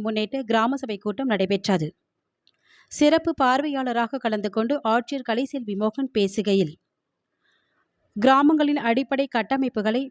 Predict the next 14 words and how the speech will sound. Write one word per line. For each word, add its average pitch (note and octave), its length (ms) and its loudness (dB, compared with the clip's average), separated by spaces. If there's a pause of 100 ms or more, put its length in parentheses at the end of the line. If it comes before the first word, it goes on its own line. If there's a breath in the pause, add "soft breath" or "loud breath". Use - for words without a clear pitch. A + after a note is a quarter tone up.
(120)
மேம்படுத்தவும், A#3 800 2 (380 loud breath)
அடிப்படை D4 440 0
வசதிகளை B3+ 540 0
பூர்த்தி B3 420 2
செய்து A#3 200 2
கொள்ளவும் G3+ 440 2 (420 soft breath)
கிராம B3+ 360 2
சபை D4 220 -4
கூட்டங்கள் B3 500 -2
முக்கிய A3+ 340 -2
பங்கு A3+ 280 0
வகிக்கின்றன. F#3+ 600 0 (640 soft breath)
இது C#4+ 240 6
மட்டுமில்லாமல் B3 760 2